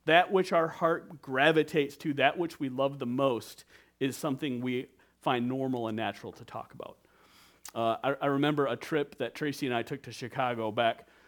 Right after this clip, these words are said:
in, uh, two thousand eight, before we had kids, and, um, we, uh, were having a good time, and we found out that the Tigers were in town. They were playing the White Sox. And so,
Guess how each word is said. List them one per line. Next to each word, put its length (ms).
in, 240
uh, 180
two 160
thousand 320
eight, 200
before 200
we 120
had 280
kids, 460
and, 320
um, 320
we, 440
uh, 260
were 100
having 280
a 40
good 180
time, 460
and 220
we 140
found 260
out 220
that 180
the 60
Tigers 460
were 120
in 140
town. 320
They 100
were 60
playing 280
the 80
White 220
Sox. 380
And 160
so, 420